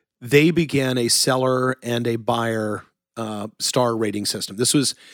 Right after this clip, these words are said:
they were the first out there. This is in the, in the mid nineties, uh, or late nineties. They began doing the star rating. And the reality is, number one, they totally underestimated what the value of that system was. They've now had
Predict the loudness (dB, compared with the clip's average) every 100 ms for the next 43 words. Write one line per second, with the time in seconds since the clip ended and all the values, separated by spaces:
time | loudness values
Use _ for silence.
0 | -4 0 2 2 2 2 2 -2 -4 -2
1 | 0 0 0 0 0 -2 -4 -4 -2 0
2 | 0 -2 -6 -4 -4 -6 -6 -6 -4 -2
3 | -2 -4 -6 -6 -8 -12 _ -20 _ -2
4 | 0 2 0 0 0 0 -2 -2 2 2
5 | 2 0 -4 -4 -2 0 0 0 0 2
6 | 0 0 -2 -10 _ -2 2 4 4 2
7 | 0 2 2 2 0 0 0 -2 -2 -2
8 | -4 -6 -2 2 2 2 -2 -2 -6 -4
9 | -4 -4 -6 -10 -10 -6 -6 -4 -6 -6